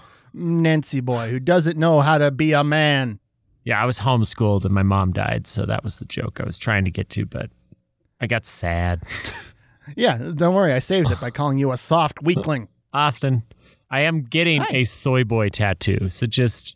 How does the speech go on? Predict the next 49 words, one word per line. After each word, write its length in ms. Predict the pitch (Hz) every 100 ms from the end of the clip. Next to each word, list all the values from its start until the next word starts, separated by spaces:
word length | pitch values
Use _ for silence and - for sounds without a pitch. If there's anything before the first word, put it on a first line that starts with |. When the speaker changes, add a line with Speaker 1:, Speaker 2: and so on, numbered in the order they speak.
| -
Speaker 2:
let 160 | 151
it 80 | 139
go. 160 | - 87
You've 240 | 95 104
lost 240 | 117 117 -
this 140 | 101
battle. 400 | 101 87 - 92 _ - 160
<laughs> 500 | 139 - - - -
Speaker 1:
Like 160 | 160
it 120 | 147
says 260 | - 165 196
soy 240 | 202 196
boy 240 | 185 202 220
or 240 | 151 143
of 220 | 147 147
a 80 | 139
soy 260 | 131 135 131
boy 200 | 123 123
you 180 | 123 120
know 320 | 120 123 117
and 140 | 113
are 120 | 117 113
fond 360 | 131 117 113
of? 180 | 104 104
Speaker 2:
No. 260 | 131 117 - - -
<laughs> 120 | 160 120 - - _ _ _ _ - 226 107 - - 202
Um, 320 | 165 139 113 - - 156 -
uh, 140 | 127 127
because 300 | 127 127 143
you 80 | 147
wouldn't 220 | 151 147
hold 220 | 160 135
still 360 | - - 131 123
for 160 | - 127
the 80 |
portraiture, 500 | 113 127 107 - - - 117 -
portraiture 540 | 131 113 - - 101
<laughs> 0 |
artist. 540 | 101 104 104 - - - - 226 156 175 143
Um, 440 | - 139 135 127 117 _ - - -
but 140 | 139 135
I, 280 | 127 127 120
uh, 220 | 113 110
I'm 180 | 123 123
going 240 | 131 120
to 80 | 113
just 220 | 107 107
get 220 | - 110 -
the, 340 | 101 95